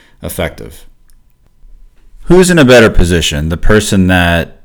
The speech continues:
disagrees verbally or stays silent?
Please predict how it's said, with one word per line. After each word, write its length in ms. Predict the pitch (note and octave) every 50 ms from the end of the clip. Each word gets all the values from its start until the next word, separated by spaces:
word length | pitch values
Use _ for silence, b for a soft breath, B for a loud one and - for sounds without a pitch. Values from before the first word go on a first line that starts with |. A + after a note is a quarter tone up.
| -
disagrees 1000 | - G2 F#2 - - F2+ D2+ D#2 F2+ F2 E2+ F#2 A2 C3 D#3 E3 D#3+ - - - - _ _ _ _ _ _ _ _
verbally 680 | - - F#2+ G#2 A2+ C3+ C#3+ D3+ D#3+ E3+ F3 E3+ C#3+ - - _ _ _ _ _ _ _ _
or 440 | - - F#2 G2+ A2 A#2+ C#3 D3+ C#3+ - -
stays 400 | - - - - F#2+ E2+ E2 D#2+
silent? 540 | - - - E2 F2+ - C#4+ - - - -